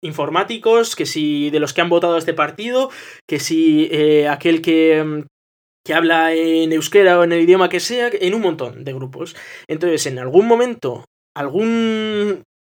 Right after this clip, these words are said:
dirigente pri-, puñeteramente loco se le ocurre, eh, filtrar <laughs> a cierto grupo,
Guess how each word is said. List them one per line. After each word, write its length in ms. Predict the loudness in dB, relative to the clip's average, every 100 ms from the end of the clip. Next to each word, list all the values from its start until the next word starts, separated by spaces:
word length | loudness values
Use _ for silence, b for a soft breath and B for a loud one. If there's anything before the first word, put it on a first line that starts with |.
| _ -4
dirigente 640 | 2 4 2 0 0 0
pri-, 480 | 0 -2 -2 -10 -12 -20 _ _ _ _
puñeteramente 640 | -6 -4 0 0 0 2
loco 320 | 2 2 0 -6
se 180 | -4
le 60 | -6
ocurre, 460 | -4 -4 -4 -4 -10 B B _ _
eh, 420 | 0 0 0 -2 -4
filtrar 640 | -4 -4 0 0 -2 -10 _
<laughs> 80 | -8
a 320 | -2 -2 -2
cierto 380 | 0 0 0 0
grupo, 380 | 0 -2 -6